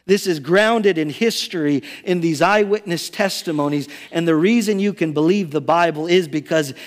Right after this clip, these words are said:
it is reliable and because it is true. So why should you build your life and ground your faith on the truth of God's word? Because it's worth believing.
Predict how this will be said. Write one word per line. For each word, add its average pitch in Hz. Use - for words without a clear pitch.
it 151
is 202
reliable 175
and 151
because 139
it 135
is 117
true. 101
So 139
why 170
should 156
you 170
build 170
your 147
life 143
and 120
ground 160
your 151
faith 147
on 127
the 123
truth 143
of 120
God's 127
word? 131
Because 123
it's 113
worth 117
believing. 113